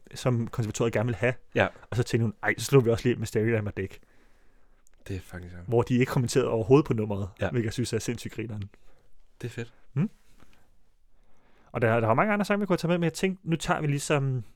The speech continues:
Speaker 1: hovednummeret.
Speaker 2: Ja.
Speaker 1: Jeg var til koncert med dem sidste år på Kold Festival.
Speaker 2: Ja.
Speaker 1: Klokken,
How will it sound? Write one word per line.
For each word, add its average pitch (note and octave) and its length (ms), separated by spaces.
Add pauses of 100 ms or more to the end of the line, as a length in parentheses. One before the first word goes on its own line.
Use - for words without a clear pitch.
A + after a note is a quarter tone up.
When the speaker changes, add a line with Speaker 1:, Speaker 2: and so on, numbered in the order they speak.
(240)
Speaker 1:
hovednummeret. A#2+ 560 (560)
Speaker 2:
Ja. E2+ 80 (320)
Speaker 1:
Jeg B2+ 60
var A#2+ 60
til B2+ 140
koncert C3+ 360
med C3+ 100
dem C3+ 80
sidste - 300
år D3+ 200
på A2 300 (280)
Kold D3 200
Festival. D#3+ 420 (640)
Speaker 2:
Ja. G2+ 120 (440)
Speaker 1:
Klokken, G#2+ 500